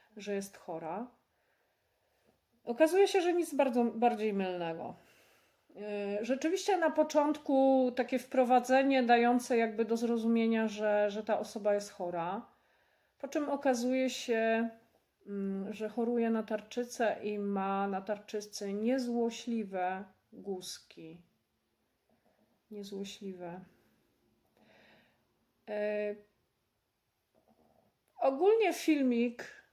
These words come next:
gdyby nie ten tytuł i ten, e, pierwszy slajd tytułowy, e, nie byłby głupi, bo ogólnie ta osoba mówi,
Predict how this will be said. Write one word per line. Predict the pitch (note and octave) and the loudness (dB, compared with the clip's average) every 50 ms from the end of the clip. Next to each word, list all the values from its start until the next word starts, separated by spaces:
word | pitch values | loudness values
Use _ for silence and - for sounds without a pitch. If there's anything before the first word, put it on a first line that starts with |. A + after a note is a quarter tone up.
| _ _ - - | _ _ -12 -8
gdyby | A#3 A3 G#3 B3 C#4 B3 A#3 C#4+ C#4+ | -8 -6 0 0 0 0 2 2 2
nie | C#4 C#4 C#4+ D#4 | 2 2 2 0
ten | D4+ - E4 C#4+ C#4 | 2 2 0 0 0
tytuł | C#4 - D#4+ D4+ B3+ - - A#3+ A3+ A3 G#3 | 0 0 0 0 0 0 0 0 0 0 0
i | - - A3+ | -4 -8 -10
ten, | A3+ - - B3 A#3+ A#3+ A#3+ A#3+ A#3+ | -8 -2 0 2 2 4 2 2 2
e, | A#3 A#3 A#3 A#3 | 2 2 2 0
pierwszy | A#3 A3+ - C4+ C#4+ C#4+ C#4+ - - - - C4 B3 A#3+ A#3+ A#3+ A#3 A#3 A#3 A#3+ A#3+ A#3+ - - - - - | -2 0 2 2 2 2 0 -8 -8 -4 0 2 4 4 4 4 4 4 2 2 0 -4 -10 -20 -20 -18 -14
slajd | - - - - A#3 G#3+ G3+ G3+ G#3 G#3+ - - | -12 -10 -4 0 2 2 2 2 0 -2 -6 -14
tytułowy, | - - A3+ - - A3+ G#3+ G#3 G3+ F#3+ F#3+ G3 G3 F#3+ F#3+ F#3+ G#3+ - - - - - - - - - _ _ _ - | -16 -16 -14 -8 -4 -2 0 0 0 -2 -2 -4 -4 -2 -2 -4 -6 -8 -14 -20 -20 -20 -20 -20 -20 -20 _ _ _ -6
e, | G3+ G3+ G#3 G#3 G#3 G#3 G#3+ - - F4 D#4+ | -2 0 2 2 2 0 -4 -10 -16 -16 -10
nie | D4 E4 F#4 | -6 -4 -2
byłby | F4+ F#4+ F4+ E4 F4 E4+ | 2 2 2 2 2 0
głupi, | C#4+ C#4+ D#4+ D#4 C4 - - - G3 G3 F#3+ | 2 2 2 2 2 0 -4 -4 -4 -4 -4
bo | F#3+ G#3+ A#3+ - | -2 0 2 2
ogólnie | - C4+ C4 C#4 D4 C#4+ C#4+ C#4+ C4+ | 2 2 0 -2 -4 -4 -2 -2 2
ta | C#4 B3+ A#3+ | 2 4 4
osoba | A#3+ A#3+ - C4 A#3+ A3+ A#3 A3+ | 2 2 0 -2 0 2 2 0
mówi, | A3 A3 A3 A3 A3 A3 A3+ G#3+ G#3+ G#3+ G#3 G3+ G3+ G3 G3 E3+ | 0 0 -2 -4 -4 -4 -6 -6 -4 -4 -2 -2 -2 -4 -4 -6